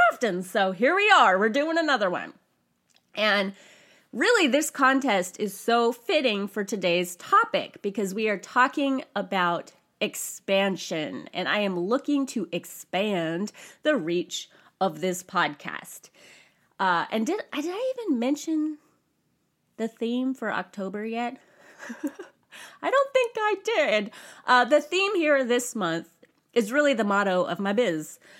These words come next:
uh, creating the kick-ass life of your dreams. I wanted to dig into that with more focus this month. So I've got a couple of interviews coming up in the weeks ahead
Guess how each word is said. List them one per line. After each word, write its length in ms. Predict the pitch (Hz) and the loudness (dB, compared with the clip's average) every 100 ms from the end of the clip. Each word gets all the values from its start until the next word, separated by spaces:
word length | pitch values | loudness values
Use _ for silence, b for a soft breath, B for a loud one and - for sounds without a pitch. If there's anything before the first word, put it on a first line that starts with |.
| B B | B B
uh, 400 | 185 160 - - - - | -2 -2 -2 -8 -16 -14
creating 680 | - 226 226 262 277 269 247 | -4 2 4 4 0 -2 -4
the 100 | 160 | -6
kick-ass 640 | - 226 226 208 208 - | -6 -6 -2 -2 -2 -4
life 300 | 175 170 175 - | -2 -2 -6 -6
of 180 | 165 160 | -6 -4
your 140 | 156 | -8
dreams. 560 | 147 160 113 - 170 - | -6 -6 -6 -8 -10 -4
I 100 | 180 | -2
wanted 340 | 185 233 226 196 | 2 0 0 -6
to 200 | 208 170 | -8 -8
dig 400 | 151 196 196 - | -2 -2 0 -4
into 320 | 180 185 196 220 | -4 -4 -4 -4
that 320 | 226 247 - | 0 0 0
with 160 | 185 | -4
more 200 | 185 185 | -2 -2
focus 500 | 180 196 196 208 233 | -2 -2 -4 -4 -8
this 260 | - 247 - | -6 -8 -2
month. 380 | 262 311 370 - _ | -2 0 -4 -12 _
So 640 | - - - 190 185 170 - | -20 -10 -2 0 2 0 -2
I've 160 | 190 | -2
got 160 | 202 185 | 0 -2
a 40 | |
couple 320 | 165 - 214 185 | -2 -4 -2 -2
of 140 | 165 | -2
interviews 640 | 269 311 302 311 302 294 | 0 0 2 0 0 -4
coming 320 | - 262 254 254 | -6 -6 -4 -2
up 180 | 247 - | -4 -4
in 100 | 196 | -6
the 100 | 185 | -2
weeks 280 | 185 175 - | -2 -4 -8
ahead 500 | 160 233 226 269 | -6 0 2 2